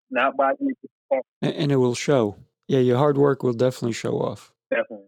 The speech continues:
Speaker 2: Andre, thank you so much. You have an incredible day, and, uh, go win some championships, will you?
Speaker 1: Hey, Raphael, I appreciate you, and, um, I'm working on that. <laughs> I'm working on that, and I thank you.
Speaker 2: You're gonna keep me posted, right? Especially when you get that big,
Speaker 1: Oh, yeah,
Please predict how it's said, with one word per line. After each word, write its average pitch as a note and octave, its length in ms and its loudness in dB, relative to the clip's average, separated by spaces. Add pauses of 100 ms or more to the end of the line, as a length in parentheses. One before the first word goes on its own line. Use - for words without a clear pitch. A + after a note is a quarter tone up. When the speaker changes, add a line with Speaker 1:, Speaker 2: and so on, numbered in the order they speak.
Speaker 2:
Andre, D3 300 2
thank D#3 300 -2
you E3 80 2
so - 180 -2
much. D3 260 -2
You C#3 60 4
have C3+ 140 2
an B2 160 2
incredible C#3 680 0
day, B2 460 -2 (260)
and, A#2 600 -2
uh, A#2 340 -4 (100)
go C3 140 4
win D#3 160 2
some D#3 180 -6
championships, C#3+ 760 -2
will A2+ 140 0
you? D3+ 280 0
Speaker 1:
Hey, D#3 220 2
Raphael, D3 400 0
I B2+ 100 0
appreciate D#3 560 -4
you, C#3+ 120 -10 (460)
and, B2 160 -2
um, B2 300 0
I'm B2+ 140 -4
working C3 260 -2
on A2 120 -4
that. G#2 120 -12 (120)
<laughs> - 120 -16
I'm B2+ 80 -6 (100)
working C3 280 -4
on A2+ 160 -2
that, - 100 -6 (960)
and A2+ 80 2
I A2+ 120 2
thank C3 220 0
you. - 120 -8 (340)
Speaker 2:
You're D3 220 2
gonna D3 180 2
keep D3 180 -2
me C3 120 0
posted, D#3+ 480 0
right? A#2 180 0
Especially B2+ 480 -2
when B2+ 160 -2
you A#2+ 60 -4
get B2 180 -2
that A2 160 -4
big, A#2+ 160 2
Speaker 1:
Oh, D5+ 80 2
yeah, E4 120 2